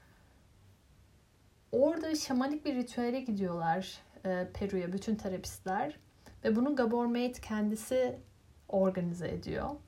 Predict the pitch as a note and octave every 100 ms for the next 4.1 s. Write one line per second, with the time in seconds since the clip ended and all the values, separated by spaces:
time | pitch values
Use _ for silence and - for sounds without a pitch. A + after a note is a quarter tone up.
0 | - - - - - - - G3+ - A3
1 | A3+ A#3+ B3+ - G#3 - F#3+ F#3 E3+ E3+
2 | E3 - E3 E3 - B3+ C4 A3+ A3 A3+
3 | A3 G#3 A3 A3 G#3+ F#3+ F#3+ F#3+ G#3 F#3+
4 | -